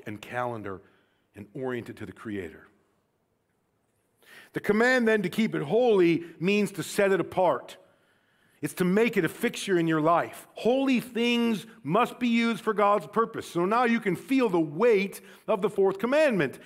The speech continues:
Sunday is the Lord's day, therefore it should be prioritized for worship.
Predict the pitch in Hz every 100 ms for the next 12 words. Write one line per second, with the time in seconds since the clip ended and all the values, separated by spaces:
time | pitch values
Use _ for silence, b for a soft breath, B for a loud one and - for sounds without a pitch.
0 | B - - 277 320 302 294 277 254 233
1 | 226 240 269 190 160 262 254 175 175 -
2 | - 269 294 - 220 202 B B - 285
3 | - - 294 302 202 285 - - 285 277
4 | 277 320 330 262 196 180 156 208 214 -
5 | b b b _ - 277 277 277 226 -